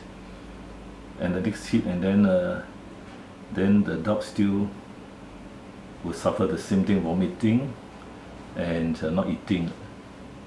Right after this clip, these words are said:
and also, uh, anemia. As you can see, wait, look at the, I forgot about that. As you can see, the, the red blood cells, uh, R B C, R B C is low, five point five,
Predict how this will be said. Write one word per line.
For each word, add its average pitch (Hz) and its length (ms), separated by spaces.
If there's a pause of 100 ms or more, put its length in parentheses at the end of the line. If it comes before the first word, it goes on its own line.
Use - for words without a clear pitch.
and 180 220
also, 98 500 (960)
uh, 85 260
anemia. 90 460
As 85 120
you - 60
can 85 120
see, 110 160
wait, 104 200
look 95 240
at 82 80 (220)
the, 92 440
I 80 40
forgot - 380
about - 280
that. 85 140
As - 160
you 101 60
can 85 180
see, 101 220
the, 85 320 (960)
the - 100
red 98 160
blood 98 140
cells, 85 580
uh, 85 100
R 85 180
B 85 200
C, 113 440 (840)
R 90 140
B 87 180
C 92 380
is - 260
low, 87 420 (640)
five 85 480 (140)
point 76 200
five, 110 460